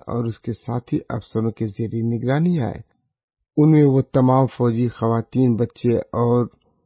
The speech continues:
दरबारी शामिल थे, जिन्हें इस्माइल ने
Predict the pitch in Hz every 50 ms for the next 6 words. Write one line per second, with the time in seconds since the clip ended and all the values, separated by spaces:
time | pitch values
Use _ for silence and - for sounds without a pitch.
0 | _ _ _ 123 110 107 120 120 110 110 117 120 120 127 139 147 127 - - 127
1 | 117 123 131 131 117 101 - - - - - _ _ _ _ _ _ _ _ _
2 | _ 131 113 120 135 135 135 135 143 - - 127 120 - - - 135 139 143 156
3 | 160 160 151 151 151 151 156 156 151